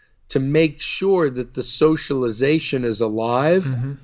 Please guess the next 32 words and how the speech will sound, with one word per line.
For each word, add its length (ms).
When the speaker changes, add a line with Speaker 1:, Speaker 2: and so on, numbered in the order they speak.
Speaker 1:
but 220
to 140
radically 840
reduce 480
the 160
expenses 960
of 160
high-priced 680
real 220
estate 500
in 140
the 100
city 320
of 120
New 100
York. 420
I 100
think 300
you're 100
gonna 220
see 640
a 60
lot 340
more 180
companies 560
taking 420
that 260
view. 420
Therefore, 1040
whether 240
you're 160
in, 320